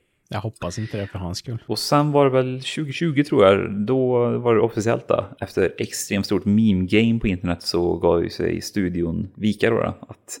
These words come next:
Speaker 1: Mm.
Speaker 2: de skulle göra en Snyder Cut, eller de skulle låta Zack Snyder göra, liksom, en Snyder Cut. Han fick en budget på sjuttio miljoner extra pengar för att,
Speaker 1: Vad är vi
Speaker 2: eh,
Speaker 1: uppe då i totalt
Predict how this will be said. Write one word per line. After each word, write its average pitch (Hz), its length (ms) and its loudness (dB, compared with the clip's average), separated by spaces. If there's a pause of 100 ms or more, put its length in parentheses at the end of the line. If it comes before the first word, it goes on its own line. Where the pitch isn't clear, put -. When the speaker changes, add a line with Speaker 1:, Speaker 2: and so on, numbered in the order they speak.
Speaker 1:
Mm. 101 280 -6 (200)
Speaker 2:
de 120 120 2
skulle - 720 0
göra 113 260 6
en 135 60 0
Snyder 113 200 0
Cut, - 180 -2
eller 107 120 4
de 104 60 2
skulle 107 160 0
låta 104 120 -8
Zack - 180 -8
Snyder 90 260 -2
göra, 90 340 2
liksom, 87 460 -6
en 90 60 -8
Snyder 90 200 -8
Cut. - 220 -8
Han 113 120 0
fick 117 120 0
en 117 100 2
budget 107 240 2
på - 60 -10
sjuttio - 460 -2
miljoner 113 340 2
extra 107 280 -2
pengar 101 360 -2
för - 400 -2
att, - 60 -6
Speaker 1:
Vad 160 220 6
är 160 80 6
vi 160 100 4
Speaker 2:
eh, - 100 2
Speaker 1:
uppe 139 380 4
då 104 320 0 (220)
i 151 80 -4
totalt - 680 -6